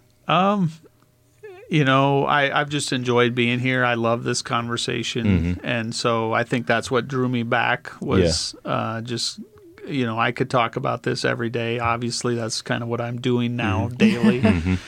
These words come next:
Speaker 1: And so, um, I just thank you guys for having me on and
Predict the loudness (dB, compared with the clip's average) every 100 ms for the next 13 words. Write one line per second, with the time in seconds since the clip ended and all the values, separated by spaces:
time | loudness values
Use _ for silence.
0 | -16 -20 -20 -20 -18 -6 -4 -2 2 4
1 | 4 2 0 -4 -6 -2 0 0 -2 -2
2 | -2 -4 -6 -2 -2 0 0 0 0 0
3 | 0 0 -2 -4 -6 -4 -4 -4 -6 -10